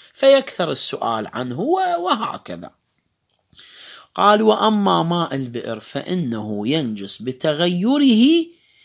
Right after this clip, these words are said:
بتغيره بإيش؟ بأحد أوصاف النجاسة الثلاثة، بتغيره بالنجاسة إجماعًا. زين، شوفوا،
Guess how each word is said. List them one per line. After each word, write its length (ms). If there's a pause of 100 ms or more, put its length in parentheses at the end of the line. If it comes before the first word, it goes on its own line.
(260)
بتغيره 640
بإيش؟ 640
بأحد 560
أوصاف 680
النجاسة 640
الثلاثة، 640 (600)
بتغيره 1080
بالنجاسة 840
إجماعًا. 580 (380)
زين، 240 (1700)
شوفوا، 480